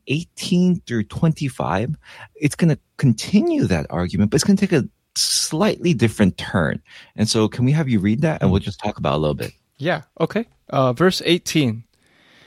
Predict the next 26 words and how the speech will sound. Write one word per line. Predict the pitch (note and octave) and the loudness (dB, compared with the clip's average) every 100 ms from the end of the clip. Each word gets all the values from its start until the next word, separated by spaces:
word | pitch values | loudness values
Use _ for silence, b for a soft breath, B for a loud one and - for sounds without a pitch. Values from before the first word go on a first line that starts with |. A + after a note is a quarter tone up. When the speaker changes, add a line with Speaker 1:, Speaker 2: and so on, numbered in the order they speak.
| b b b | b b b
Speaker 2:
"In | D#3 A3 | 2 2
hope | G3 G3+ G3 _ _ _ | 4 2 2 _ _ _
he," | _ - F3 D3 E3+ - | _ -6 -2 0 -2 -8
uh, | - A2+ A2+ - | -8 -6 -6 -6
Abraham | B2+ B2 A#2+ | -4 -2 -2
again, | A2+ A2 A2+ D3 _ - | -2 -2 -4 -6 _ -8
"in | C3+ | -4
hope | C3+ F#3+ F#3+ | 0 2 2
he | - | -2
believed | E3+ D#3+ D3 D#3+ E3 | 0 2 4 2 2
against | - B2 B2 C3+ - | -4 0 2 2 -2
hope, | - A2+ G2+ - - b b b - | 0 0 0 -8 -20 b b b -6
that | A#2+ | 0
he | C#3 | 2
should | C3 D3 | 2 2
become | B2+ - C#3+ | 0 0 0
the | C3+ | 0
father | - C3 C3 | 0 0 0
of | B2+ | 0
many | B2 A#2+ | 0 -2
nations, | A#2+ A#2 A#2 A2 G#2 G#2 | 0 0 -2 -4 -8 -10
as | - A2 - | -6 -4 0
he | |
had | A2 | 0
been | G#2 G#2 | 0 -2
told, | - D3+ | 0 0